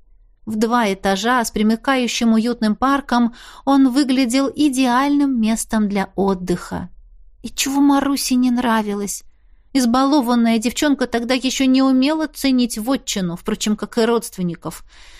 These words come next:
Зато сейчас она с гордостью показывала гостиную, любимое кресло, портрет матушки и вела вверх по лестнице в девичью спальню. Прыжками забежав в комнату, Маруська запрыгнула на кровать и счастливо вздохнула.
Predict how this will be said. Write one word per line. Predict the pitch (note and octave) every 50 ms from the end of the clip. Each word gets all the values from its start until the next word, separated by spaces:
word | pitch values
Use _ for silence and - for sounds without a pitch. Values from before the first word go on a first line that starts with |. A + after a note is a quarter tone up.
| - -
Зато | G3+ A3+ A3 - A3
сейчас | - A3 G#3 - - C#4 D4 C4 - - - - - - -
она | - A#3+ B3 B3 A#3
с | A3+
гордостью | G#3+ A3 D4 D#4+ E4 E4+ E4+ - D#4+
показывала | - - C4+ C4 - A#3 A3+ G#3 A3 G3 G#3+ G3+ G3+ G#3
гостиную, | G3+ G3+ G3+ - - - - A3 A3+ A#3 A3 G#3 F#3+ F#3 F#3 F#3+ - - - -
любимое | B3+ C#4+ A#3 D#4 D4+ C4+ A3+ G3+ G3+
кресло, | - - G#3+ F#3+ G3 G#3 - - A3 A3
портрет | - - F3+ F3 B3+ C4 B3 -
матушки | G#3 F#3+ F3+ F3+ G3 G#3 - A3+ - - - - A3 - - - - - -
и | - D#4+
вела | D4+ D#4+ E4+ E4+ F4+ F#4
вверх | E4 C4+ B3 C#4 D#4 D4+ - -
по | - A#3+
лестнице | A3+ A3 G#3 A3 G#3+ - - C#4 - - C#4 A#3
в |
девичью | A3 G3 G3 F#3 E3+ E3 - - - F#3
спальню. | - - - F3 E3 D#3 D#3 D#3+ D#3+ - - - - - _ _ _ - - _ _ _ _ _ - - - _ - - -
Прыжками | - D#4 D4+ - - - E4+ D#4+ C4+ B3
забежав | A#3 A3+ A3+ G#3+ G#3 A#3 A3+ B3 A#3+ A#3
в | - -
комнату, | - - E4+ D#4 C#4+ C4 B3 - - A#3+
Маруська | A#3+ A#3+ B3 C4 D4+ D4 - - - C4
запрыгнула | A#3+ A#3 A#3+ A#3+ - C#4+ C#4+ B3+ A#3 A3+ G#3+ G#3+ G#3+
на | G#3+ A3 A3+
кровать | - - B3 C4+ C4+ C#4 E4+ E4 E4
и | C4
счастливо | A#3 - - A3 - - A#3 B3 A#3+ A#3
вздохнула. | A3+ G#3+ G#3 A3 A3 - - A3 A3 G#3 G3+ G3 F#3+ F#3 F#3+ G3